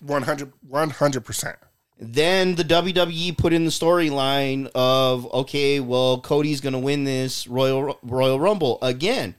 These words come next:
Speaker 2: Now, all the conspiracy theorists and everyone said that it was gonna be C M Punk, which I, I think would have been an even worse mistake. Because then we know if C M Punk would have won Royal Rumble,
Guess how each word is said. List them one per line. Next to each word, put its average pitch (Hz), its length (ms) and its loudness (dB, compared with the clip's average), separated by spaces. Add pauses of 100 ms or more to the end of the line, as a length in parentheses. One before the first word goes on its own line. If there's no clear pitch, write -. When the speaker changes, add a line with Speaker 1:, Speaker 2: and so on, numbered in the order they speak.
(420)
Speaker 2:
Now, 139 400 2 (400)
all 147 460 6
the 170 60 2
conspiracy 185 600 2
theorists 170 540 0
and 147 80 -2
everyone 156 500 2
said 147 320 0
that 139 140 0
it 131 80 -2
was 139 120 -2
gonna 139 200 -2
be 131 180 -4
C 117 260 -4
M 123 160 0
Punk, 147 380 0
which 123 180 -2
I, 139 220 0 (100)
I 214 300 0
think 131 540 -4 (400)
would 143 140 4
have 139 120 2
been 147 460 0
an 135 240 -4
even 147 360 -4
worse 175 400 -2
mistake. 107 600 -6 (1300)
Because 190 300 2
then 240 140 6
we 240 80 2
know 220 300 4
if 170 100 2
C 220 220 0
M 233 140 2
Punk 185 320 2
would 156 100 0
have 147 80 2
won 175 220 4
Royal 165 240 2
Rumble, 139 480 0